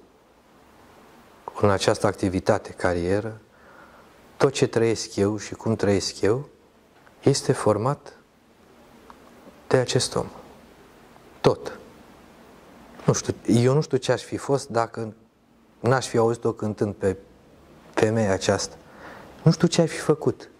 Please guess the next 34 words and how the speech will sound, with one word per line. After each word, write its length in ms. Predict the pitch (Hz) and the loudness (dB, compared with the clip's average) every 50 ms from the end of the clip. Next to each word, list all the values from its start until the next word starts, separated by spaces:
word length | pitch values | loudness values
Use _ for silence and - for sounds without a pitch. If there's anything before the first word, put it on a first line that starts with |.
| _ _ _ _ _ _ _ _ _ - - - - | _ _ _ _ _ _ _ _ _ -20 -20 -4 0
Nu 100 | - 214 | 2 2
știu, 160 | - - 202 - | 2 0 -4 -2
aș 120 | - 170 - | 0 0 0
fi 60 | - | 2
fost 320 | - 196 170 - - - | 2 2 2 0 -2 -4
un 100 | - 139 131 - - - _ _ - - - - - - - - - | -4 -4 -4 -6 -12 -20 _ _ -20 -20 -18 -18 -20 -20 -20 -20 -6
afacerist, 600 | - - 135 - 143 135 - - 175 175 - - - | 0 0 2 2 2 0 2 2 2 2 2 0 0
aș 120 | 135 - | 0 2
fi 80 | - - | 2 2
fost 280 | - - 151 - - | 4 4 2 2 0
un 100 | - 127 | -2 -2
vânzător, 500 | 120 123 120 117 127 123 - - 147 101 | -2 0 0 0 0 0 2 0 0 0
aș 100 | 104 104 | -2 -6
fi 120 | - - 123 | -8 -10 -8
fost, 380 | - - 143 123 95 - - - _ _ _ _ _ _ _ _ - - - - - - - - | -2 -2 -2 -2 -2 -6 -20 -20 _ _ _ _ _ _ _ _ -20 -20 -20 -20 -20 -20 -4 0
nu 160 | - 190 180 143 | 2 2 2 2
știu. 260 | - - - - - - - - - - - | -2 -6 -10 -10 -14 -16 -18 -20 -20 -8 0
Dar 240 | - 120 139 139 139 | 2 4 4 4 2
ce 180 | - - - 165 | -2 -2 -2 -2
fac 280 | - - 165 170 165 | 0 0 -2 -2 -2
și 180 | - - - 135 | -2 -8 -4 -4
o 60 | 127 | -4
să 140 | - - 127 | -2 -4 -4
fac 280 | 123 - 156 131 - | -2 -2 -2 -2 -2
până 340 | - 139 131 123 117 113 110 - _ _ _ _ _ _ _ _ _ _ - - | -4 -6 -4 -4 -6 -10 -12 -14 _ _ _ _ _ _ _ _ _ _ -4 2
la 160 | - 131 123 | 4 4 4
moarte, 640 | 107 104 107 113 117 117 117 - - 143 175 208 247 247 - - - - - - - - - - - - - - - - - - - - - - - - - - - - - - - - - - - - - - - - - - - | 4 2 2 2 2 0 0 2 2 2 2 2 -2 -10 -12 -18 -20 -20 -20 -20 -20 -20 -20 -20 -20 -20 -20 -20 -20 -20 -20 -20 -20 -20 -20 -20 -20 -20 -20 -20 -20 -20 -20 -20 -20 -20 -20 -20 -20 -20 -20 -20 -20 -20 -10 -2 2
e 220 | - 151 165 208 | 4 4 6 4
luminat 540 | 220 202 208 196 185 180 175 190 220 233 - | 4 4 2 2 2 2 2 0 0 -2 -4
și 400 | - - - - 196 196 190 185 180 180 - _ _ _ | -6 -6 -2 0 2 2 2 0 -2 -6 -10 _ _ _
drumul 380 | - 147 143 170 202 208 190 185 | -2 0 2 2 4 4 2 2
e 80 | 180 | 2
indicat 460 | 170 165 147 160 160 - 202 196 196 - | 0 0 -2 -2 -4 -2 -4 -4 -2 -2
de 360 | 175 180 180 175 175 175 | -2 0 0 0 -2 -4